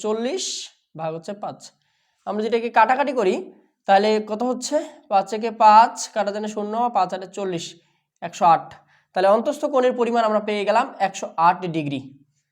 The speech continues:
এখন বলছে বহিস্থ কোণের পরিমাণ কত? তাহলে অন্তস্থ কোণের পরিমাণ যদি আমরা বের করতে পারি, তাহলে বহিস্থ কোণের পরিমাণ নির্ণয়ের ক্ষেত্রে আপনাদের যেটা মনে রাখতে হবে সেটা হচ্ছে একশো আশি থেকে আপনাদের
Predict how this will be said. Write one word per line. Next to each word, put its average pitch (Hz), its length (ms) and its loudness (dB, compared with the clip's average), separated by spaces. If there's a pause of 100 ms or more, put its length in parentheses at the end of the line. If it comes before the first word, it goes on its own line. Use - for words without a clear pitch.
(800)
এখন 233 220 4 (100)
বলছে 320 260 2 (520)
বহিস্থ 294 340 2 (140)
কোণের 339 240 2
পরিমাণ 262 260 2 (100)
কত? 160 120 -4 (880)
তাহলে 226 260 8 (220)
অন্তস্থ 302 280 -2 (120)
কোণের 311 360 2
পরিমাণ 277 340 4
যদি 294 180 0
আমরা 277 180 2
বের 240 180 8
করতে 269 240 -2
পারি, 254 200 4 (420)
তাহলে 233 200 4 (120)
বহিস্থ 269 260 0 (100)
কোণের 285 260 -2
পরিমাণ 254 360 0
নির্ণয়ের 240 440 0
ক্ষেত্রে 233 280 -2 (160)
আপনাদের 208 360 -2
যেটা 185 160 -2 (100)
মনে 247 180 0
রাখতে 277 240 -2
হবে 185 180 2 (440)
সেটা 220 240 2
হচ্ছে 269 260 -2 (260)
একশো 208 220 -2 (160)
আশি 285 200 -6 (100)
থেকে 185 260 -2 (560)
আপনাদের 220 380 6